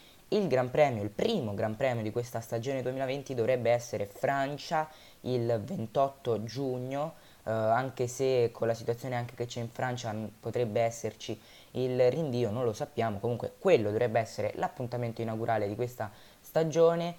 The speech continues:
E poi si parla nel Gran Premio successivo, quello di Austria, la possibilità di fare un doppio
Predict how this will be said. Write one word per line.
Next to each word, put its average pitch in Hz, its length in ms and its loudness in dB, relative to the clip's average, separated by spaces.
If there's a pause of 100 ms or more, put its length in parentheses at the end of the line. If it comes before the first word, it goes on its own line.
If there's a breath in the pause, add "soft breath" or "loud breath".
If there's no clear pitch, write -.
(300)
E 202 60 2
poi 175 240 6
si 139 140 -6
parla 120 560 4
nel 120 480 0
Gran 117 160 0
Premio 131 240 -2
successivo, 131 520 -4
quello 127 220 0
di 151 140 2
Austria, 127 480 2
la 147 160 2
possibilità 139 480 -2
di 123 80 2
fare 123 280 2
un 131 240 -6
doppio 135 460 -2